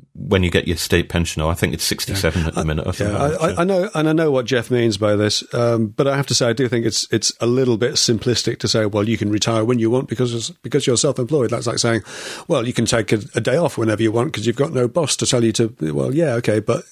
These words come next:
Speaker 2: you know, if you don't get the work done, you're not gonna get paid, and if, if the reason for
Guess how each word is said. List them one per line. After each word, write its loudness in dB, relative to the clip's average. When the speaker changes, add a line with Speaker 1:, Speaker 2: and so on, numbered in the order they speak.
Speaker 2:
you -8
know, -4
if -4
you 2
don't 0
get -2
the 2
work -2
done, 0
you're 2
not 0
gonna 0
get -4
paid, 2
and 0
if, -12
if -4
the 2
reason 2
for 2